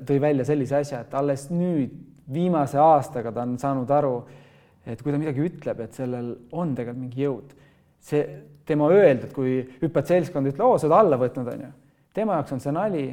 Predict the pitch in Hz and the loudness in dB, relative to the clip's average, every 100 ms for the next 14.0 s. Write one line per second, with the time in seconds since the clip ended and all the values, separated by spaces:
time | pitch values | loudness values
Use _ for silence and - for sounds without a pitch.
0 | 127 - _ _ _ 131 143 165 147 127 | -10 -20 _ _ _ -2 2 4 2 -2
1 | - 156 123 - 160 143 123 160 165 - | -2 -2 -4 -6 -4 -2 -2 -4 -6 -14
2 | - - 127 - 113 196 180 139 - 123 | -16 -16 -14 -10 -2 4 4 2 -4 -4
3 | 131 143 139 127 120 143 143 143 143 - | -2 -4 -6 -16 -6 0 0 0 -12 -16
4 | - - 165 147 139 170 127 127 170 - | -16 -6 0 2 4 4 4 0 -4 -6
5 | 117 127 120 120 - _ - 127 127 175 | -8 -6 -6 -8 -16 _ -10 -8 -6 -2
6 | 143 - 139 107 92 _ _ _ 131 196 | -2 -2 -12 -12 -14 _ _ _ 2 2
7 | - 127 131 165 147 180 - 120 156 151 | 2 -4 -2 -2 -2 -4 -6 -8 -8 -8
8 | 120 - - _ - 143 139 160 175 123 | -12 -18 -20 _ -12 -10 -6 -4 -2 -4
9 | 135 117 - 160 151 143 110 165 - - | -8 -14 -8 -6 -6 -8 -6 -8 -8 -14
10 | 127 117 117 120 143 117 - 120 - _ | -10 -8 -4 -2 -2 -4 -10 -16 -18 _
11 | - 180 151 - 180 - 127 117 - 123 | -6 -4 -2 -2 -4 -4 -8 -8 -10 -4
12 | 139 127 143 147 - - - 147 127 123 | -2 0 -2 -2 -14 -20 -4 0 0 -2
13 | 123 135 143 131 120 131 127 - 139 | -6 -2 0 -2 -4 -8 -8 -10 -18